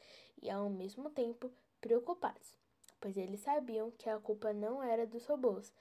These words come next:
Afinal, aquele era o universo deles. Por mais que estivessem preocupados com a guerra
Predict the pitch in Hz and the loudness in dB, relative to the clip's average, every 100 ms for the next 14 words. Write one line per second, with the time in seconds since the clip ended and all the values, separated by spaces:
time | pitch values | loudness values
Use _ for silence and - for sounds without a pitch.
0 | - - - _ - 202 208 - 269 269 | -20 -20 -20 _ -4 -2 -2 -4 -2 0
1 | 285 214 196 _ _ - - - 240 254 | 2 0 -2 _ _ -20 -14 -4 -2 -2
2 | 247 226 208 208 233 - 262 262 269 254 | 0 4 4 4 0 0 0 0 -2 2
3 | 214 247 - 262 226 - - - _ - | 2 2 -2 4 4 4 -8 -16 _ -10
4 | 302 349 349 294 208 220 - - - - | -4 -2 0 2 2 0 -4 -20 -20 -20
5 | _ - 285 285 285 - 302 285 247 220 | _ -8 -2 -2 -2 -4 -4 4 8 8
6 | 226 - 269 277 - 262 254 285 285 233 | 8 2 -8 -8 0 2 2 -2 -2 2
7 | 208 208 - - 208 208 214 208 196 214 | 4 2 -6 -4 -2 -2 2 2 2 0
8 | 247 | -4